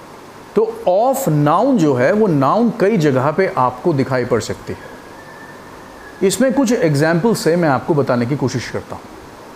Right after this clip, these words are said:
At the end of the month, we paid our electricity bill। At the end of the month,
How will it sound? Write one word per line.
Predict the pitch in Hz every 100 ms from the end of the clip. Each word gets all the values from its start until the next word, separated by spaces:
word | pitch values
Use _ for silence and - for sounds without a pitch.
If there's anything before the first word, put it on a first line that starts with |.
| - - - -
At | 214 220
the | 269 -
end | 190 220 247 233
of | 185 156
the | 143 151
month, | 123 107 160 - - - - - - - -
we | 156 160
paid | 170 208 190 -
our | 143 135 147 160 135
electricity | 147 147 - 143 135 113 113 123 - 131
bill। | 147 123 - - - - - - - - - - - - - -
At | 208
the | 208 - -
end | 214 226
of | 190
the | 143 147
month, | 131 101 85 -